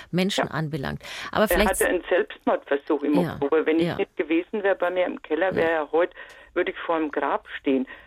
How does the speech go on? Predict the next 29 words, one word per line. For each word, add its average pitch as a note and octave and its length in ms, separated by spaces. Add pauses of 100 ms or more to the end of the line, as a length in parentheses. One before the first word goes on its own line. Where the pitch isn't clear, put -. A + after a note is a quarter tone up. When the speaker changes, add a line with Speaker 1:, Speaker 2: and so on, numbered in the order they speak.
(120)
Speaker 2:
Also E3+ 380
ich, - 240
ich - 120
verstehe F3+ 440
das E4+ 200
alles C#3 320 (120)
nicht. - 200 (420)
Wir G3 180
sind, A3 140 (220)
dann A3 180
ist A#3 140
es A#3+ 160
das G#3 180
Nächste. G#3+ 520 (240)
Er F#3+ 140
hat G#3 120 (160)
Gott G3 240
sei G#3 60
Dank G3+ 120
eine F3+ 140
kleine E3 540
B A3 260
U, A3+ 240
die - 100
ich - 120
mit F3+ 200
sechzehn - 380
abgeschlossen - 600
habe. B3+ 220